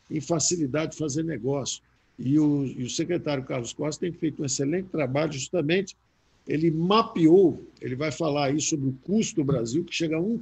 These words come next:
trilhão e quinhentos bilhões de reais, como eles mapearam isso e como eles vão atacar isso.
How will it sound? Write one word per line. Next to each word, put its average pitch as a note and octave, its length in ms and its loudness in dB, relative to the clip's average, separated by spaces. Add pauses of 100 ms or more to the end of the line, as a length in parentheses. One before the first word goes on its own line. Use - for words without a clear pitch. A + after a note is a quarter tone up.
(120)
trilhão F#3+ 640 2
e C#3 60 0
quinhentos C#3+ 480 -4 (120)
bilhões E3+ 400 -2
de C#3 80 -6
reais, C3 420 -8 (380)
como F3 180 0
eles E3 240 0
mapearam D3+ 840 0
isso F3 240 -4
e - 20 -12
como G3 220 -2
eles F#3+ 160 -6
vão F3 120 -4
atacar G3 600 -2
isso. D3 220 0